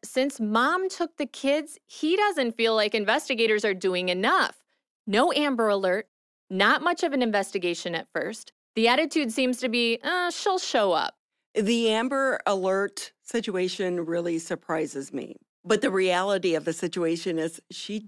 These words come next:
Speaker 2: doesn't turn up. Rex turns into his own investigator. He starts with her car. He runs the vin number every day to see if it will turn up.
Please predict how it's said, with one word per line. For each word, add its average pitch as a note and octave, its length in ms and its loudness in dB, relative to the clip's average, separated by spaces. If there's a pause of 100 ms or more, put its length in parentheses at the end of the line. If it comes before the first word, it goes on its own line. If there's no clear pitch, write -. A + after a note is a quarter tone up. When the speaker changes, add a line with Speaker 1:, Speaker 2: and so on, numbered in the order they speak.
(160)
Speaker 2:
doesn't B3+ 680 -2 (220)
turn E3 440 -2 (120)
up. C3 320 0 (380)
Rex G#3+ 480 0
turns F4 300 -2
into G3+ 260 -2
his F3+ 160 -2
own E3+ 180 0
investigator. C#3 720 -4 (280)
He G#3 180 -2
starts C4 720 -4
with C#4+ 180 -2
her A#3+ 260 -2
car. - 560 0 (500)
He C4 100 2
runs C4+ 340 2
the D4 100 0
vin A3 240 0
number F#3 360 2
every F#3 240 0
day E3+ 200 0
to E3 100 -6
see F3+ 540 -2
if - 120 -4
it E3 120 -4
will E3+ 140 0
turn G3+ 320 -4
up. C#3+ 200 -2